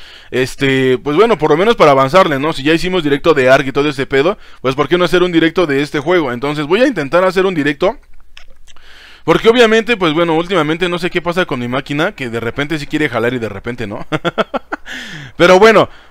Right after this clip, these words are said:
vamos a ver, primero y antes que nada vamos primero por la carne que hemos dejado.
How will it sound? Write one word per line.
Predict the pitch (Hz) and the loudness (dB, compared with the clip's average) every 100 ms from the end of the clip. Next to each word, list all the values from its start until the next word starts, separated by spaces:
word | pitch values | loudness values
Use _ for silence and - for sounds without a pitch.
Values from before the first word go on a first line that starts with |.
| - | 0
vamos | - 247 208 | 4 4 4
a | 160 | 4
ver, | 175 165 | 4 2
primero | 151 170 233 | -2 2 4
y | 226 | 4
antes | 220 226 | 0 -2
que | 180 | 0
nada | 170 190 | 2 4
vamos | 185 196 | 4 0
primero | 160 143 160 | -2 -2 -2
por | 170 139 | -2 -4
la | 113 | -4
carne | 110 143 151 170 | 0 0 0 -4
que | 160 | -2
hemos | 156 156 | -2 -4
dejado. | 127 - 135 147 233 | -6 0 2 4 2